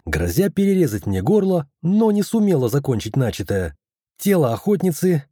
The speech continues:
уже дергалось рядом со мной. Паучиха билась в конвульсиях,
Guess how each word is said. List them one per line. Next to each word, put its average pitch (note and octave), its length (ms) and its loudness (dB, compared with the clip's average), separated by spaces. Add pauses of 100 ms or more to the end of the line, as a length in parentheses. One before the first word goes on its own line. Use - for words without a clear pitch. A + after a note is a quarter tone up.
уже F#2 340 0
дергалось E3+ 640 0
рядом G#2 320 -2
со - 160 -4
мной. F#2+ 400 -2 (600)
Паучиха - 640 0
билась F3+ 400 0
в - 40 -16
конвульсиях, A#2+ 840 -2